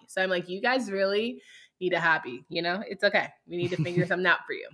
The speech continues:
Speaker 1: It's, it's all right. But no, I agree. I think that Coach Doeren has got to show and prove, you know, for the rest of the season because, listen, we understand you're great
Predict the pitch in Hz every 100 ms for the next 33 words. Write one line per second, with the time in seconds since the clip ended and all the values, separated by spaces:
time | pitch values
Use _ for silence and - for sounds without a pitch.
0 | _ 180 175 - 175 180 151 127 104 180
1 | 196 233 208 190 165 170 214 208 196 202
2 | - 190 190 185 - - - - 180 170
3 | 196 202 208 202 185 185 185 185 180 175
4 | - 180 170 160 175 175 175 175 175 170
5 | - 180 175 175 165 170 180 180 180 175
6 | 180 - - 220 240 165 143 - _ _
7 | - 233 254 262 254 220 175 208 277 185
8 | 190 180